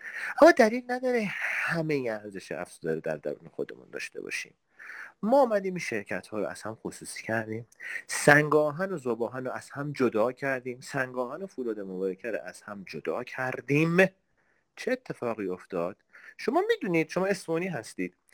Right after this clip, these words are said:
شما می‌دونید امروز، امروزی که داریم من و شما با هم صحبت می‌کنیم، ذوب آهن با شصت و پنج درصد ظرفیت اسمی خودش داره کار می‌کنه. می‌دونید چغارت، سنگ آهن مرکزی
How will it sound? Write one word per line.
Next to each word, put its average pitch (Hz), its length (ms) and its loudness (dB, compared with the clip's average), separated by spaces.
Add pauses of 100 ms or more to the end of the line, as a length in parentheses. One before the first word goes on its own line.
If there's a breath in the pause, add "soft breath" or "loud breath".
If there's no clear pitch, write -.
(160 loud breath)
شما 285 260 6
می‌دونید 220 600 4
امروز، 165 440 4
امروزی 143 420 2
که 127 100 -2
داریم 107 200 -2
من 101 160 0
و - 20 -8
شما 101 240 0
با 98 140 4
هم 98 80 2
صحبت 95 340 2
می‌کنیم، 95 500 -6 (480 loud breath)
ذوب 123 380 12
آهن 131 240 10
با 165 140 -4
شصت - 260 -6
و 147 40 -6
پنج 208 300 2
درصد 113 400 -6
ظرفیت 104 400 -4
اسمی 110 360 -6
خودش 90 240 -16
داره 82 180 -16
کار 87 300 -8
می‌کنه. 87 340 -18 (1600 loud breath)
می‌دونید 185 640 6
چغارت، 143 560 8 (380)
سنگ 123 280 -6
آهن 127 200 -6
مرکزی 117 400 -10